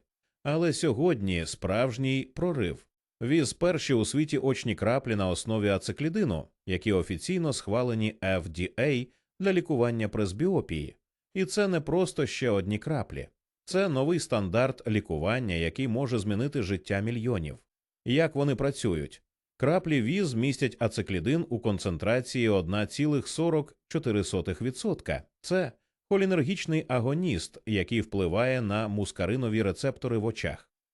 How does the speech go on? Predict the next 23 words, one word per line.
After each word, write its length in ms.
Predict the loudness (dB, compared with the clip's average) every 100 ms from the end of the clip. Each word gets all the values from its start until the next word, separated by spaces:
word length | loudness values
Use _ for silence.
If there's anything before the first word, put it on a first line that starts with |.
| _
Але 220 | -2 2
головне, 520 | 2 2 2 0 0 -4 _
він 280 | -4 0 0
діє 280 | 2 4 4
вибірково. 680 | 4 0 0 0 0 0 -8 _ _ _ -6
На 140 | 0
відміну 380 | 2 2 2 2
від 180 | 2 0
попередніх 560 | -2 2 2 2 0 0
засобів, 600 | 0 0 -2 0 -2 -2
таких 400 | -4 -2 -2 0
як 240 | 0 0
В'юїті, 580 | -4 0 0 0 -2 0
які 240 | 0 -2
стимулюють 640 | -4 -2 0 2 2 2 -2
циліарний 600 | -4 0 2 2 0 -2
м'яз 540 | -2 0 -2 -2 -10 _
і 80 | -6
через 340 | -2 0 -2
це 180 | -2 -2
можуть 420 | 0 0 -2 -4
викликати 600 | -2 -2 0 0 0 0 -2
біль 280 | 0 0